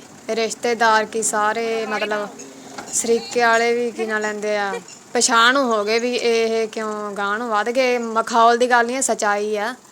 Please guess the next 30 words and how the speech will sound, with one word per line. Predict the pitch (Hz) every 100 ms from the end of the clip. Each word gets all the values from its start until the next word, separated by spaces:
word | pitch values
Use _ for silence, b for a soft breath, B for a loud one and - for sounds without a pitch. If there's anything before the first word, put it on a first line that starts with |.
| B B B B 226
ਜਦੋਂ | 233 233
ਦਾ | 240
ਆਪਾਂ | 226
ਟਰੈਕਟਰ | 226 233 226 254
ਤੇ | 254
ਮਸ਼ੀਨ | 233 220 226 220
ਲਿੱਤੇ | 220 240
ਆ |
ਨਾ | 240 233
ਉਦੋਂ | 226 220
ਦਾ | 220
ਕੋਈ | 226 226 247
ਵੀ | 254
ਮਤਲਬ | 226 220 220
ਸਾਥ | 214 214 202 202
ਨਹੀਂ | 190
ਦਿੰਦਾ। | 196 196 208
ਪਹਿਲਾਂ | 202 226 233 254
ਸਾਰੇ | 226 220 226
ਕਹਿ, | 202 196 190 190
ਕਹਿ | 214 226
ਦਿੰਦੇ | 240 233
ਸੀ, | 208
"ਹਾਂ | 202 208
ਗਰੀਬ | 214 208 208 214
ਆ, |
ਗਰੀਬ | 208 208 208
ਆ।" | 214
ਜੇ | 214 220
ਹੁਣ | 214 214